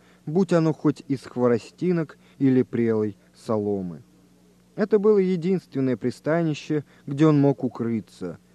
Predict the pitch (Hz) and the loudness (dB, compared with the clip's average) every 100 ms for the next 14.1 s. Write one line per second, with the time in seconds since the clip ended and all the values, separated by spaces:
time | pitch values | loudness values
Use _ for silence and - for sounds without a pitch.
0 | _ 127 - 127 123 123 - 117 - - | _ -12 -8 -4 0 -2 -4 -10 -8 -2
1 | 170 185 180 175 170 - _ - 208 175 | 0 2 0 0 -4 -8 _ -2 -2 2
2 | 175 202 - 151 139 170 147 - - 156 | 4 4 6 2 4 0 -2 -10 -6 -6
3 | 135 _ _ 131 147 165 147 - 123 123 | -6 _ _ -2 2 4 2 2 0 0
4 | 113 117 - - 147 135 123 117 113 123 | 0 -2 -2 -4 -2 0 -2 -2 0 0
5 | 113 117 107 110 113 - 110 - 120 160 | 0 -2 -2 -4 -4 -6 -10 -6 -4 -4
6 | - 143 - _ _ _ 185 - 214 175 | -4 -8 -8 _ _ _ -6 -4 0 2
7 | 165 151 156 143 120 120 147 139 127 - | 2 2 0 0 0 0 -2 0 -2 -6
8 | _ - 151 139 - 117 117 107 110 104 | _ -4 0 0 -2 -2 -2 0 -2 -2
9 | 104 98 _ _ 107 104 107 98 92 95 | -4 -8 _ _ -4 -2 -4 -6 -8 -8
10 | 90 - - _ _ _ _ _ _ - | -8 -14 -20 _ _ _ _ _ _ -6
11 | 214 208 175 131 151 156 107 - _ - | -2 0 0 0 0 0 -4 -8 _ -4
12 | 131 143 147 151 156 156 - 139 135 135 | 0 2 2 2 2 0 2 2 2 2
13 | 131 131 123 113 113 107 165 185 175 160 | 2 2 2 0 -2 0 2 2 0 -2
14 | - | -8